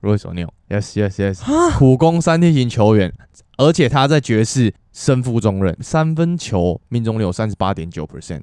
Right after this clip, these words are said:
Speaker 1: 也是当今这种三D型超好用的球员。没错，我要选择是，的是他，哦，因为我原本排是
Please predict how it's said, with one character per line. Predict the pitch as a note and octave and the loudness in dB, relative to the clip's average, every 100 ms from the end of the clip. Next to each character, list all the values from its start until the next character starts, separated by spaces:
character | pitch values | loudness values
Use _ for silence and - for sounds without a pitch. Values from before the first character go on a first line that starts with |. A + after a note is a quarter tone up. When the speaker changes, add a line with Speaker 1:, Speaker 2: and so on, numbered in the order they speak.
| _ | _
Speaker 1:
也 | G2 G#2 | -6 -4
是 | B2 C3 | 0 0
当 | - A#2 A#2+ | 0 -4 -2
今 | A#2 A#2+ | -2 0
这 | |
种 | G2+ | 0
三 | F#2 G#2 G#2 | 0 -4 -2
D | G#2+ G#2 | -2 -2
型 | - E2 - _ _ | -4 -12 -14 _ _
超 | - G#2+ | -2 0
好 | G#2 G2 | 0 -2
用 | F#2 | -4
的 | F2 | -8
球 | - G1+ | -12 -12
员。 | - - _ _ - - | -16 -20 _ _ -20 -16
没 | F2 | -10
错， | F2 G2 F2 _ _ _ - - | -2 0 0 _ _ _ -20 -8
我 | F#2+ A2 | 0 4
要 | A#2+ | 2
选 | - G#2+ G#2 | 2 -2 0
择 | A#2 C3 | 2 2
是， | D3+ D#3+ - - | 2 0 -4 -2
的 | C3 C3 | 2 2
是 | - | 2
他， | D#3 - F#3 G#3+ D#3+ - _ _ - | -2 2 4 4 2 -4 _ _ -6
哦， | D3 C#3 A#2 - _ _ _ _ _ | 2 4 4 0 _ _ _ _ _
因 | G3+ | 4
为 | |
我 | B3 D3+ | 6 6
原 | D3+ G3+ | 4 4
本 | F3 D3 | 4 2
排 | A#2 A2+ A2+ | 0 -4 -4
是 | A2 B2+ A#2+ | -2 -2 -2